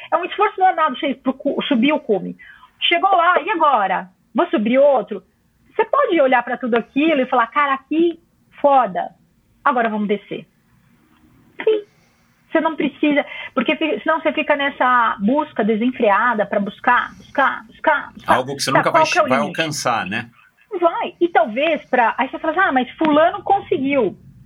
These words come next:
Speaker 1: Porque na fo-, rotina do fulano aquilo cabia.
Speaker 2: É.
Speaker 1: Será que na sua cabe? E na minha não coube, na minha, na minha não dava. Na minha eu, eu queria me fo-,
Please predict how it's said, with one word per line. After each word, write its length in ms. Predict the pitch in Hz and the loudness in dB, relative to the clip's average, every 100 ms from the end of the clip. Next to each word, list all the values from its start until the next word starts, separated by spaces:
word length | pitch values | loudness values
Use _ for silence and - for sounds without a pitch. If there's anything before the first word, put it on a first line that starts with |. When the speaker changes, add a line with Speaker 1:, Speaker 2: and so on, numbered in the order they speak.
| - - | -20 -8
Speaker 1:
Porque 240 | - 403 | -4 -2
na 120 | 392 | -2
fo-, 140 | 381 339 | -2 -2
rotina 480 | 339 330 370 415 294 | -4 -4 -4 -2 -2
do 100 | 262 | -2
fulano 540 | 269 226 226 285 247 | 0 2 2 2 0
aquilo 300 | 190 294 262 | -4 -2 -2
cabia. 540 | - 190 196 165 131 - - - - | -2 -4 -4 -6 -8 -10 -18 -18 -10
Speaker 2:
É. 200 | 143 131 _ _ _ _ - | -10 -10 _ _ _ _ -2
Speaker 1:
Será 200 | 269 349 | 0 0
que 100 | 320 | -2
na 120 | 247 | -8
sua 520 | - - 339 370 196 - | -6 -2 2 2 2 0
cabe? 560 | 247 277 247 170 139 - _ | -2 0 0 -4 -10 -16 _
E 80 | 277 | -4
na 100 | 359 | -2
minha 240 | 185 175 185 | -2 -2 -2
não 120 | 254 | -2
coube, 440 | - 294 247 196 180 | 0 0 2 0 -2
na 100 | 185 | 0
minha, 220 | 208 254 | 2 2
na 120 | 233 | 0
minha 220 | 214 220 | 0 0
não 160 | 302 494 | -2 0
dava. 480 | 247 208 185 180 180 _ - | 0 0 -2 -8 -16 _ -4
Na 60 | |
minha 300 | 190 214 240 | 0 2 2
eu, 160 | 269 262 | 2 0
eu 140 | 226 226 | 0 -2
queria 360 | - 226 233 | 0 2 2
me 140 | 220 226 | 2 -2
fo-, 200 | 233 | -2